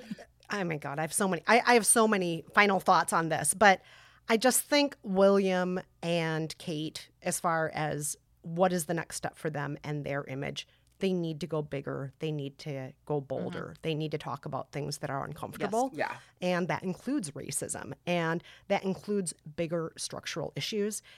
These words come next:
Speaker 1: It can't just be, "I'm gonna swoop in and try to rescue people for the next five years."
Speaker 3: Mm-hmm.
Speaker 1: It can't be, you know, just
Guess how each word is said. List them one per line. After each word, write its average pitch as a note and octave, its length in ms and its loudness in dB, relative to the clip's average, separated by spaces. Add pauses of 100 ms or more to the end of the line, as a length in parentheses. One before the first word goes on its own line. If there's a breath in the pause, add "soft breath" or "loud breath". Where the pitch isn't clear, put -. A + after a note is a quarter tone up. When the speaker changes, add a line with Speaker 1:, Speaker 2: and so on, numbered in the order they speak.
(140 loud breath)
Speaker 1:
It F#3 100 2
can't G3+ 280 -2
just - 260 0
be, F3+ 260 -2
"I'm E3+ 140 0
gonna F3 160 0
swoop - 400 -4
in D#3+ 80 -2
and D3+ 120 -2
try D3+ 160 0
to D3+ 80 0
rescue - 360 -4
people - 280 -10
for - 140 -6
the C#3+ 80 -6
next - 260 -10
five B2+ 240 -4
years." A3+ 400 4
Speaker 3:
Mm-hmm. D#3 260 -2 (180)
Speaker 1:
It G3 200 0 (140)
can't F#3+ 480 -2
be, E3 480 -2 (640 soft breath)
you F#3 140 -4
know, D#3+ 160 -2
just - 400 -2